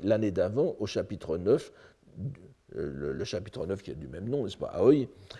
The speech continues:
sans doute à cause de l'esprit vengeur de, euh, la dame de la sixième avenue.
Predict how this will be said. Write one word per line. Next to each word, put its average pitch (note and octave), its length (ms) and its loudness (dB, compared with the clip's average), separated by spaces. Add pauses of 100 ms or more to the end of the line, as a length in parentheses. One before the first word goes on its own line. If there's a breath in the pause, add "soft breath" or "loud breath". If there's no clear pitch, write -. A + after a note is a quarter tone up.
(160 loud breath)
sans C3+ 180 2
doute F3 180 8
à C#3 80 8
cause D#3 220 4
de C3 80 6
l'esprit B2+ 320 6
vengeur C3+ 400 6
de, A#2 320 4
euh, F2 320 4
la E2 160 0
dame A2 200 4
de G2+ 80 0
la F2 80 2
sixième F#2 340 -4
avenue. D2 320 -6